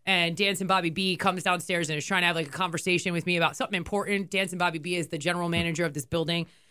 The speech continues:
And he was like, "What are you doing?" I'm like, "Tom Brady retired. I gotta get all these things together."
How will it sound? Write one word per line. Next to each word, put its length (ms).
And 60
he 60
was 80
like, 140
"What 120
are 40
you 60
doing?" 280
I'm 80
like, 180
"Tom 220
Brady 280
retired. 600
I 60
gotta 160
get 160
all 120
these 200
things 200
together." 560